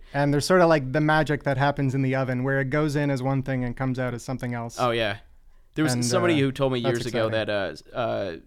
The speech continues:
Speaker 2: great cooks are usually great scientists,
Speaker 1: Mm-hmm.
Speaker 2: but great bakers are like chemists.
Speaker 1: Yeah,
Speaker 2: Like,
Speaker 1: right.
Speaker 2: because you have to be
Speaker 1: Yes,
Speaker 2: exact. Yeah.
Speaker 1: chemistry.
Speaker 2: Um, that's awesome.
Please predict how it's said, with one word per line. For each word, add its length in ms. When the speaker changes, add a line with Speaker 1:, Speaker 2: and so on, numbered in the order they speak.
Speaker 2:
great 300
cooks 340
are 100
usually 540
great 280
scientists, 840
Speaker 1:
Mm-hmm. 200
Speaker 2:
but 100
great 240
bakers 380
are 400
like 240
chemists. 600
Speaker 1:
Yeah, 200
Speaker 2:
Like, 100
Speaker 1:
right. 80
Speaker 2:
because 280
you 60
have 200
to 60
be 80
Speaker 1:
Yes, 180
Speaker 2:
exact. 100
Yeah. 60
Speaker 1:
chemistry. 320
Speaker 2:
Um, 560
that's 180
awesome. 340